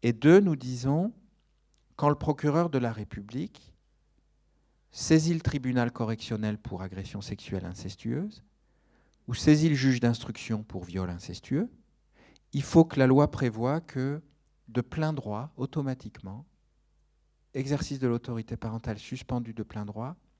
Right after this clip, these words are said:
et rencontre père-enfant, droit de garde, droit de visite et d'hébergement, pour parler plus rigoureusement, suspendu de plein droit, automatiquement, par l'effet de la loi.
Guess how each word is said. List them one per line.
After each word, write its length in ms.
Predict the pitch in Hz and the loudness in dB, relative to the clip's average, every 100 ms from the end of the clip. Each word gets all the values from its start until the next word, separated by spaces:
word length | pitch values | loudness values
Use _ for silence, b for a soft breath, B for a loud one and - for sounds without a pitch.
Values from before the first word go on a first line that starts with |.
| b b b b b b _ | b b b b b b _
et 100 | 104 | -10
rencontre 760 | 107 123 127 139 143 147 - - _ _ - | -4 -4 -2 -4 -4 -6 -12 -20 _ _ -6
père-enfant, 840 | 117 107 101 - 120 156 170 117 | -4 -4 -8 -6 -6 -6 -10 -14
droit 160 | 104 95 | -10 -12
de 60 | - | -4
garde, 340 | 104 120 117 | -2 -2 -4
droit 220 | - 95 | -12 -12
de 80 | 92 | -10
visite 280 | 98 101 - | -10 -10 -10
et 60 | |
d'hébergement, 640 | 87 87 82 87 90 131 - | -8 -6 -8 -10 -10 -10 -12
pour 120 | 73 | -20
parler 320 | - 87 87 87 | -14 -14 -12 -16
plus 280 | - 85 - _ _ _ _ - | -18 -20 -20 _ _ _ _ -18
rigoureusement, 580 | 98 90 85 85 98 143 b b b b b _ | -12 -10 -10 -10 -12 -12 b b b b b _
suspendu 680 | - 160 - 143 135 147 | -6 -6 -2 0 0 -2
de 120 | 147 | -4
plein 240 | 127 120 113 | -4 -6 -6
droit, 300 | 107 92 - - | -8 -12 -12 -4
automatiquement, 720 | 131 151 135 127 120 - 92 | 4 6 6 0 -8 -8 -10
par 240 | - 107 110 | -4 -4 -2
l'effet 380 | 131 - 143 | -2 -2 -6
de 80 | 123 | -4
la 80 | 104 | -8
loi. 260 | 92 82 | -8 -14